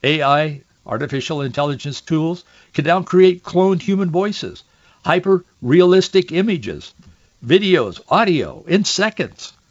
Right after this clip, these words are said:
at a minimal cost. It's cheap. When they're strapped to a powerful social media algorithm,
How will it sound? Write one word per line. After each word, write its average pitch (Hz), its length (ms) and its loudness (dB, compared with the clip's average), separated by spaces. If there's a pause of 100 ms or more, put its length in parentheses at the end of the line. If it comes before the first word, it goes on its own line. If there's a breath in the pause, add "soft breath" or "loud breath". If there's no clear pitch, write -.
(280)
at 180 140 2
a 190 60 4
minimal 208 320 2
cost. 220 400 -2
It's 143 100 -6
cheap. 262 400 -6 (840 soft breath)
When 180 160 4
they're 180 180 2
strapped 226 460 0
to 180 140 4
a 147 40 0
powerful 185 460 0
social 185 440 2
media 170 500 -2
algorithm, 156 600 0